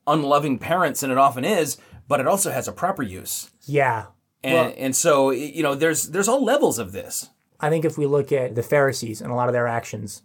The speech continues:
Speaker 2: throughout the Gospels, a lot of it was probably driven by a want to keep their seats, a want to keep their power
Speaker 1: Mm-hmm.
Speaker 2: and their position. But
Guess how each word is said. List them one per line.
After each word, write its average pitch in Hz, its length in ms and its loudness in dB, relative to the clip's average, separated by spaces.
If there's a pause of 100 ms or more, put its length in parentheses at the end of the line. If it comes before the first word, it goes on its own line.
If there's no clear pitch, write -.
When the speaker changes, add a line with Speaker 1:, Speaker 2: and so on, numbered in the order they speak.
Speaker 2:
throughout 123 220 -2
the 123 80 -4
Gospels, - 520 -8 (1000)
a 175 80 2
lot 170 160 6
of 165 80 2
it 165 80 4
was 147 120 -6
probably 147 560 -2 (300)
driven 139 500 4
by 127 640 4
a - 60 -2
want 127 320 0
to - 60 -14
keep - 260 -10
their 110 220 -2
seats, 190 460 -4
a 135 80 -6
want 131 220 -2
to 123 60 -16
keep - 220 -12
their 113 140 -8
power 156 640 6
Speaker 1:
Mm-hmm. - 80 -2
Speaker 2:
and 117 160 0
their 120 100 0
position. 131 640 0
But 139 340 2